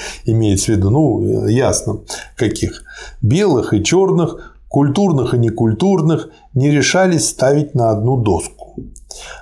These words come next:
Ленинизм вскрыл это вопиющее несоответствие, разрушил стену между белыми и чёрными, между европейцами и азиатами, между культурными и некультурными рабами империализма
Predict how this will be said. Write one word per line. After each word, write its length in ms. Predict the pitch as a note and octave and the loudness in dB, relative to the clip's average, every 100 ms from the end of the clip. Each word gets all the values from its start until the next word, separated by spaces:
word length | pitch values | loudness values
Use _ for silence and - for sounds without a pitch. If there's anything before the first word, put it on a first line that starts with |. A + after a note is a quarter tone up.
| - | 0
Ленинизм 600 | D3+ F3+ F#3 G#3 F3 F3 | 2 4 4 4 2 0
вскрыл 500 | - - F3+ E3 A2+ | -2 -2 0 2 2
это 200 | G#2+ G#2+ | 0 0
вопиющее 720 | G#2 B2 C#3 C#3+ A#2+ - A#2+ | 0 0 0 2 2 0 0
несоответствие, 960 | A#2+ A#2 C#3 B2+ F#3 F#3+ F#3+ D3 F#2+ F#2 | 0 2 0 0 0 0 -2 0 0 2
разрушил 600 | A#2+ D3+ F3 D#3 C3+ A#2+ | 2 2 2 2 2 0
стену 460 | - - C#3 G#2+ G2+ | 0 0 2 2 2
между 340 | A2 G#2 G#2+ | 2 2 2
белыми 540 | G#2 B2 G#2+ G2+ G#2+ | 2 2 2 2 2
и 40 | G#2 | 0
чёрными, 460 | C3+ A#2 G2 F#2+ | 2 2 2 2
между 320 | G2 A2+ A2 A#2 | 2 2 2 2
европейцами 800 | A2+ A#2+ A#2+ C3 A2 - G#2+ | 2 0 0 0 0 0 0
и 40 | A2 | 2
азиатами, 640 | A2 A#2 A#2+ F#2 F#2 G2 | 2 2 2 2 0 0
между 360 | G#2 A#2 A2+ A#2 | 2 2 2 0
культурными 640 | C3 B2+ C3 A#2+ G#2+ G#2 | 0 0 2 2 2 2
и 40 | G#2+ | 2
некультурными 840 | G#2+ A#2+ A2+ D#3 F3 D3+ G#2 F#2 - - - | 2 0 0 2 2 2 0 -2 -4 -14 -6
рабами 560 | B2 C3 B2+ A#2+ A2 A2 | 0 2 2 2 2 2
империализма 840 | G#2+ B2 A#2+ A#2 G#2+ F#2 F#2 F#2+ | 2 2 2 4 4 2 2 0